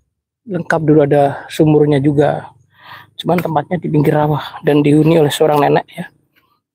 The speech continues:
Dan neneknya ini mungkin sekarang sudah diambil keluarganya karena sudah lanjut usia.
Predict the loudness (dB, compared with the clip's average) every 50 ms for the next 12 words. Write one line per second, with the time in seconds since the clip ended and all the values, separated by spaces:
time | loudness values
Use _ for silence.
0 | _ -12 -8 -6 -4 -4 -2 0 2 2 2 0 0 0 2 4 4 4 4 2
1 | 2 0 0 0 -2 0 0 0 0 0 0 0 0 0 -2 0 0 0 0 -2
2 | -2 -4 -4 -2 -2 -2 0 0 -2 -4 -4 -8 -10 -10 -10 -8 -8 -6 -6 -6
3 | -6 -6 -6 -6 -8 -10 -12 -14 -12 -10 -10 -10 -10 -12 -12 -16